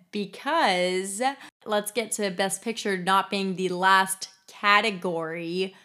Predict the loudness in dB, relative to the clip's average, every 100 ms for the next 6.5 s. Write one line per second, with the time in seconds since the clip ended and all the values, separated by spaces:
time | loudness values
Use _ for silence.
0 | _ -6 -4 -4 -4 -6 -6 -6 0 2
1 | 2 -2 -4 -6 -8 -12 -10 2 4 4
2 | 4 2 2 0 -4 0 0 0 -2 -2
3 | -2 -2 -2 -4 -4 -2 -4 -4 -4 -4
4 | -6 -6 -6 -6 -6 -6 -6 -6 -6 -4
5 | 2 4 4 2 -2 -6 -6 -6 -6 -4
6 | -2 -2 -6 -6 -10